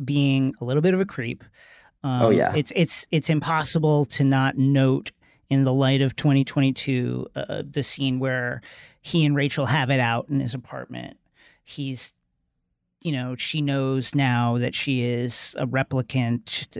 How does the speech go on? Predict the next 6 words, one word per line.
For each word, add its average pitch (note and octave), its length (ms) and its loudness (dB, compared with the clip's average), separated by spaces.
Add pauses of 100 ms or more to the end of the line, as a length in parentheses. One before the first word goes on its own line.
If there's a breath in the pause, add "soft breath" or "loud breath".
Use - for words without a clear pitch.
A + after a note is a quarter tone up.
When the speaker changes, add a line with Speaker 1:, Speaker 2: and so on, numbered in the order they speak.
Speaker 1:
Uh, - 600 -6 (640 loud breath)
um, A2+ 540 -8 (140)
she's C3+ 360 -8
trying C3 300 -2
to B2+ 80 -2
flee, B2 680 -6